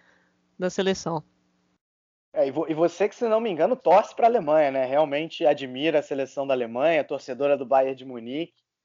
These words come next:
Speaker 2: É, então, acho que, acho que tá até lamentando por não tá acompanhando tanto do jeito que gostaria, né?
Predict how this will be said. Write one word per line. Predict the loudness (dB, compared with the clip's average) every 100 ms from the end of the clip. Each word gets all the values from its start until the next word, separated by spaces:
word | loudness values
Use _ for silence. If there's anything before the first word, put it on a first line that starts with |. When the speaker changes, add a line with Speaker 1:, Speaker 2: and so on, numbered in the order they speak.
| _ _ _ _ -12
Speaker 2:
É, | -2 0 2 0
então, | -4 -12 -10 -4 -4
acho | -4 -6
que, | -4 -4 -4 -8 _ _ _ _ -6
acho | -6 -2
que |
tá | 4 4
até | 8
lamentando | 8 8 4 2 2 2 0
por | 0
não | 0 0
tá | 2 4
acompanhando | 4 0 -2 -2 0 -2 -4
tanto | -4 0 2 2 0
do | -2 -2
jeito | -4 -6
que | -6
gostaria, | -4 -2 0 0 2 -2 -2
né? | -6